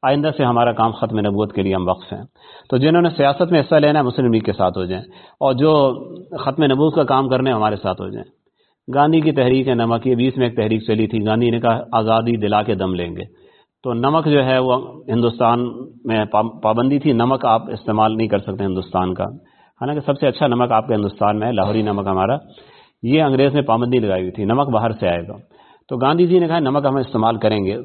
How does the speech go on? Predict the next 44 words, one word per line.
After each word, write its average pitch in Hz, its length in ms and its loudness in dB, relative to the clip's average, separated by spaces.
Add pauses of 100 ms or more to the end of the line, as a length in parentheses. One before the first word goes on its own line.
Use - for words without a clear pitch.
تو 139 60 0
اس 139 80 -2
کا 156 120 0
نام 143 180 2
تحریک 131 280 2
نمک 120 300 0
رکھا 104 240 0
تھا 98 140 -2 (500)
اور 123 120 0
نام 143 360 0
لگایا 123 280 2
تھا 135 160 -2
آزادی 110 400 2
کامل 98 300 -2
کا۔ 92 160 -6 (400)
لیکن 151 220 2
وہ 165 160 4
آخر 139 300 2
میں 147 120 0
پھر 135 220 -2
گاندھی 131 300 0
نے، 127 200 -2 (680)
گاندھی 135 340 0
اروند 123 400 0
پیکٹ، 113 300 0 (420)
اروند 127 360 2
جو 117 320 2
وائسرائے 110 460 2
تھا، 123 100 0
اس 113 100 -2
سے 120 80 0
معاہدہ 107 260 2
کر 107 160 0
لیا 98 200 0
تھا، 110 140 -4 (560)
تو - 80 -6
آزادی 127 400 2
کامل 120 320 0
یہاں 107 160 -2
پر 113 120 0
بھی 110 120 0
نہیں 98 160 -2
ہو 90 60 -8
سکی۔ 95 280 -10